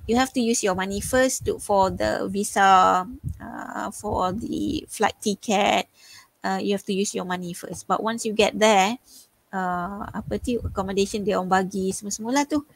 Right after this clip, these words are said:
Uh, dan you dapat duit you semasa you di sana. Okey, semasa you berada di host university. Interesting kan? Ada peluang tak? Yes. Ada macam-macam peluang ya. There are many various ya, uh, untuk you dapatkan,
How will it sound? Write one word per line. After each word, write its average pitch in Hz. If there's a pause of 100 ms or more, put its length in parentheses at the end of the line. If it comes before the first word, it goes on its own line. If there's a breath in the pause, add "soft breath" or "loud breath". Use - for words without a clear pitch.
(520 soft breath)
Uh, 180
dan 190
you 185
dapat 190
duit 202
you 202
semasa 190
you 180
di 190
sana. 175 (280)
Okey, 220
semasa -
you 214
berada -
di 185
host 196
university. - (560)
Interesting 247
kan? 233 (400 loud breath)
Ada 208
peluang 320
tak? 330
Yes. 226 (320 soft breath)
Ada 226
macam-macam 240
peluang 240
ya. 240
There 202
are 202
many 220
various 190
ya, 254 (480 soft breath)
uh, 180 (480)
untuk 202
you 202
dapatkan, 185